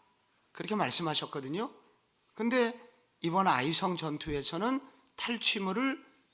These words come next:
가져가라"고 하나님 말씀하셨습니다. 하나님은 우리의 필요를 아시는 분입니다. 우리에게 구체적으로 축복을 주시기를 원하시지,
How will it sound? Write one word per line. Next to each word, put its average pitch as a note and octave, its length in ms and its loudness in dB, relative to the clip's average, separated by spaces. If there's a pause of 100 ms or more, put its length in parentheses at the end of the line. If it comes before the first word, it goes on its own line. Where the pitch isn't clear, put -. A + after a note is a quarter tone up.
(160)
가져가라"고 G3 920 2 (360)
하나님 D3 300 -4
말씀하셨습니다. A#2 960 -4 (500)
하나님은 D#3 580 0 (1200)
우리의 G3+ 380 2
필요를 A#3+ 440 12
아시는 C#3 400 0
분입니다. G#2 520 -16 (1000)
우리에게 G3 460 2
구체적으로 F3 960 0 (380)
축복을 A3+ 520 2
주시기를 E3+ 580 0
원하시지, C3+ 840 -4